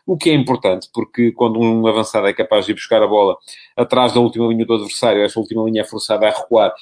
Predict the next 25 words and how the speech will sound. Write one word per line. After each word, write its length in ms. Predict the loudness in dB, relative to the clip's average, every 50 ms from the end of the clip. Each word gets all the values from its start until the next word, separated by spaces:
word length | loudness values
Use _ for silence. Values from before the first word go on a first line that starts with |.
| -18 _ 0
e 100 | 2 2
a-, 220 | 2 2 -2 -6 _ _ _ _ _
automaticamente 720 | 0 0 0 0 0 -2 -2 -2 -2 -4 -2 -2 -2 0 0
aumenta 300 | 0 2 2 0 0 -2
o 60 | -4
espaço 320 | -4 -2 -4 -4 -4 -4
entre 180 | -10 -8 -6 -6
linhas, 380 | -4 -6 -6 -6 -10 -10 -10 -12
e 80 | -8 -2
já 140 | -2 -2
se 120 | -2 -2 -2
sabe 220 | -2 -2 -2 0
que 180 | 0 2 4 4
é 40 | 4
ali, 320 | 4 4 2 2 0 -6 _ _ _ _
naquele 260 | -12 -10 -6 -6 -6 -4
espaço 280 | -2 -2 -2 -2 -4
entre 160 | -8 -6 -4
linhas, 320 | -4 -4 -4 -6 -6 -8 -4
que 240 | 0 0 0 0 -2 -14 -20 -20 -20 -20 _ _ _ -4
as 140 | 0 0 0
equipas 340 | 2 2 0 0 2 0
mais 220 | 0 2 0 0 0
perigo 300 | 0 0 0 0 -2 0
criam, 360 | 2 4 4 6 4 2 -2